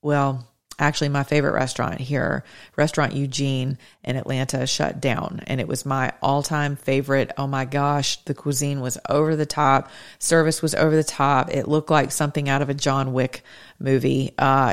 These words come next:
it was very sexy, very exclusive, and very small. So when I say exclusive, I mean anyone could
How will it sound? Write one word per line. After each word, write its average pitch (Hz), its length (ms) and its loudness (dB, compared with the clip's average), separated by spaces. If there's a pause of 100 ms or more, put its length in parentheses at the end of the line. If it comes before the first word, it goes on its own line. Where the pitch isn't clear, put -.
it 135 80 0
was 139 180 -2
very 147 280 4
sexy, 143 580 0
very 143 280 2
exclusive, 135 840 0
and 135 160 -4
very 147 320 4
small. 143 760 0
So 147 460 4 (240)
when 233 100 -2
I 269 40 2
say 320 200 2
exclusive, 139 600 4
I 156 60 2
mean 147 180 2
anyone 170 360 0
could 131 260 -2